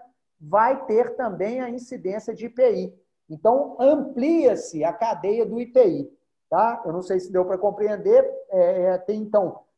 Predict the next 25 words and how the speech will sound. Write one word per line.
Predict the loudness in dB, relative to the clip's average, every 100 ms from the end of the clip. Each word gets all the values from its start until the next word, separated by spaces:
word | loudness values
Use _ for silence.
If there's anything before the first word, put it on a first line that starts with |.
| -14
na | -6 2 4
operação | 6 4 0 -4 -8
direta, | -8 -6 -4 -6 -6
tem | -6 -4
I | -4
P | 2 4 4
I |
na | -4 -6
importação | -6 -4 -2 -2 -6 -4 -6
e |
na | -4 -6
venda. | -6 -6 -6 -10 -6
Pronto, | 0 0 0 -4
acabou. | -4 -2 -4 -6 _ _ _ _
Na | -4 -2
importação | 0 0 0 0 -4 -6
indireta, | -8 -6 -2 -2 0
eu |
vou | 0 0
ter | 0
I | -2
P | -2 -2
I | -2 -4
na | -6 -4
importação, | -2 0 0 0 -6 -6 -4 -4 -6